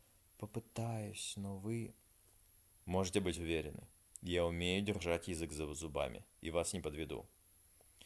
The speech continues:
Когда мне вернут мобильник, позвоню Лебрену и скажу ему, что неважно себя чувствую.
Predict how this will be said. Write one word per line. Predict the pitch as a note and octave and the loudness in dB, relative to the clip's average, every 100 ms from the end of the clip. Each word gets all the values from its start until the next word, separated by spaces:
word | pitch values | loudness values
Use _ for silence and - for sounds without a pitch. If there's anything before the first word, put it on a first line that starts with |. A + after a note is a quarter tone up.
| - - | -20 0
Когда | F2+ E2+ F#2 | 2 6 6
мне | F2+ | 4
вернут | E2+ E2 F2+ - | 2 0 -4 -2
мобильник, | E2 D#2+ G#2+ G#2+ - - - - - | -2 0 -2 -2 -6 -18 -20 -16 -6
позвоню | D#2+ F#2 F2 E2+ | 0 2 2 2
Лебрену | E2 E2+ A2+ A2+ | 2 4 4 2
и | |
скажу | - E2 E2 | -2 -2 0
ему, | A2+ G#2 F#2+ - - | 0 0 -4 -10 -8
что | - A2 | 0 4
неважно | G2 F#2 E2 | 6 4 2
себя | - E2+ | -2 -2
чувствую. | D#2+ C2+ - - | -2 -4 -6 -10